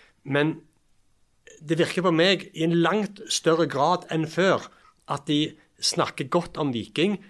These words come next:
de ser det er en positiv ting som skjer i Stavanger, og de, de ymte frem på at de kunne tenkt seg å vært med på det.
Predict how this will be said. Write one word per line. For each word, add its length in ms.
de 80
ser 340
det 120
er 60
en 120
positiv 880
ting 220
som 120
skjer 440
i 120
Stavanger, 520
og 160
de, 140
de 180
ymte 300
frem 340
på 120
at 80
de 80
kunne 180
tenkt 340
seg 280
å 280
vært 260
med 300
på 120
det. 100